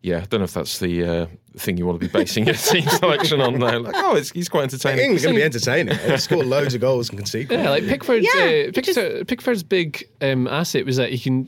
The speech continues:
Speaker 3: kick a ball four hundred miles up the pitch, so you can, rather than having to play it from the back, you can suddenly launch it, and you can launch it, launch
Speaker 1: Yeah, you
Speaker 3: it.
Speaker 1: can launch it, yeah.
Speaker 3: <laughs> Yeah,
Speaker 4: Can he launch it straight and get a goal? That'd be wonderful.
Speaker 3: He could, I think Pickford could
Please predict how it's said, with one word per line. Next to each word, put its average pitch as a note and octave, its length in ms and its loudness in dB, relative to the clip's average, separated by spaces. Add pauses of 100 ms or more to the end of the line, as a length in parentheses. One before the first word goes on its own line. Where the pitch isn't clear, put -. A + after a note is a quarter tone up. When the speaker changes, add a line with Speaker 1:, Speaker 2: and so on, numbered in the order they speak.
Speaker 3:
kick E3 220 -6
a D3+ 40 0
ball E3 260 0
four C3+ 460 -2 (180)
hundred C3+ 440 0
miles C3 380 0
up B2+ 80 -2
the B2+ 100 -8
pitch, D#3 280 -4
so - 200 -2
you A#2+ 180 0
can, A#2+ 300 0 (680)
rather C#3+ 200 4
than B2+ 80 2
having C#3 200 0
to B2+ 60 -2
play C3 160 2
it C3 80 0
from - 60 -6
the B2+ 40 -2
back, C3+ 220 0
you C3 80 -2
can C3 100 0
suddenly B2+ 240 0
launch C3+ 360 0
it, A#2+ 160 -2
and B2+ 120 -2
you B2+ 60 -4
can A#2+ 420 -4
launch C#3 380 -2
it, - 180 -8
launch C#3+ 200 2
Speaker 1:
Yeah, C4 60 4
you A#3+ 120 2
Speaker 3:
it. - 40 0
Speaker 1:
can A#3 100 2
launch G2+ 280 2
it, F3+ 140 2
yeah. F#3+ 180 2
Speaker 3:
<laughs> - 0 -
Yeah, G3 300 2
Speaker 4:
Can F4+ 140 4
he E4+ 200 6
launch F4+ 240 4
it A#3+ 120 2
straight C#4+ 280 2
and A3+ 160 0
get A3 160 2
a A3+ 60 -2
goal? G#3+ 380 -2 (180)
That'd F#3+ 140 -6
be F3+ 80 -4
wonderful. F#3+ 500 -4
Speaker 3:
He D#3 140 2
could, D#3 120 -8
I E3 160 0
think F#3 280 -2
Pickford D3+ 320 -2
could A#2+ 160 -4